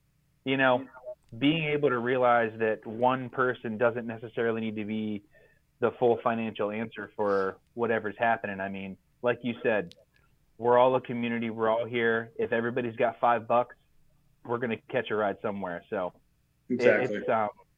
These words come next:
Speaker 1: it's amazing. And, uh, you know, we're, we're, every brewery that's still standing is living proof that, that,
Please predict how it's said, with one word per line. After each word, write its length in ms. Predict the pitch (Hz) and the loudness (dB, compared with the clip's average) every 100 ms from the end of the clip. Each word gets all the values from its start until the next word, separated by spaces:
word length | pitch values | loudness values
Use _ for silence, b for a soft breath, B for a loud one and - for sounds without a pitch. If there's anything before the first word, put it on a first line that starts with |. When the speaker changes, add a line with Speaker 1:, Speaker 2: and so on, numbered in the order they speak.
| _ _ _ _ _ _ _ _ _ _ _ | _ _ _ _ _ _ _ _ _ _ _
Speaker 1:
it's 180 | 170 165 | -2 4
amazing. 520 | 175 170 156 123 95 - - | 4 6 4 2 -6 -10 -4
And, 340 | 131 127 123 | -2 0 4
uh, 380 | 123 120 117 113 - _ - | 6 6 6 2 -2 _ -6
you 100 | 135 | 0
know, 160 | 131 120 | 4 4
we're, 260 | 135 139 | 6 4
we're, 460 | 139 135 156 151 143 - _ - | 4 6 8 8 4 -4 _ 0
every 240 | 147 156 156 | 2 4 4
brewery 400 | 135 147 147 135 | 6 6 6 4
that's 200 | 131 - | 0 0
still 240 | 143 127 - | 2 2 2
standing 440 | 139 131 131 120 - - | 0 0 -2 -4 -10 -8
is 180 | 120 110 | -8 -4
living 320 | 123 123 117 | -4 -2 -4
proof 300 | 113 131 120 113 | 0 0 0 0
that, 240 | 113 107 - _ | 0 0 -2 _
that, 260 | 117 107 | 0 0